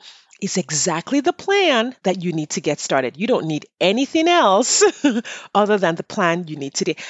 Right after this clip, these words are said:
And the plan, the plan you have today. The plan you have today might just be, "I'm gonna hire a matchmaker." The plan you have today might be, "I'm going to get on this dating app," or, "I'm going to hire a coach," or, "I am going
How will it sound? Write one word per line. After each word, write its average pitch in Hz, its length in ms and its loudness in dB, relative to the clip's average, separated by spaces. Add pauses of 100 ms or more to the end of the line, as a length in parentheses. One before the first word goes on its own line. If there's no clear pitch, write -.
And 359 120 0
the 403 60 4
plan, 381 400 0 (140)
the 180 140 -4
plan 220 240 -2
you 190 80 -2
have 156 200 -2
today. - 320 -4 (140)
The 262 60 -2
plan 427 240 0
you 359 80 2
have 269 180 -2
today 262 180 2
might 226 200 0
just - 260 -2 (260)
be, 202 280 -4 (320)
"I'm 185 100 -4
gonna 202 200 2
hire 254 260 4
a 302 40 2
matchmaker." 170 760 -4
The - 80 -6
plan 247 260 -6
you 233 80 -2
have 220 180 -2
today 208 220 0
might 196 280 -2
be, 208 280 -2 (300)
"I'm 190 240 2
going 190 380 0 (220)
to 190 440 -2
get 180 300 0
on 180 140 0
this 311 220 2
dating 151 300 0
app," - 240 -6 (260)
or, 185 240 2
"I'm 185 100 0
going 190 260 0
to 202 140 -4
hire 180 500 0
a 240 60 -2
coach," - 500 -4 (720)
or, 196 360 2
"I 202 160 4
am 196 160 2
going 190 300 0